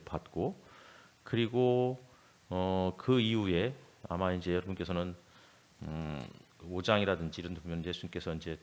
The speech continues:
그, 어, 뭐죠? 그 중풍병자를 고쳤던 이야기 다음에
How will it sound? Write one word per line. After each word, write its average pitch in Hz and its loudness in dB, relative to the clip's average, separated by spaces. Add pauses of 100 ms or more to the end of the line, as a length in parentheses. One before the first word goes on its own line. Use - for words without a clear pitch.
그, 78 -8 (280)
어, 78 -8 (640)
뭐죠? 76 -10 (1300)
그 85 -6
중풍병자를 101 -4
고쳤던 92 -6
이야기 98 -2
다음에 92 0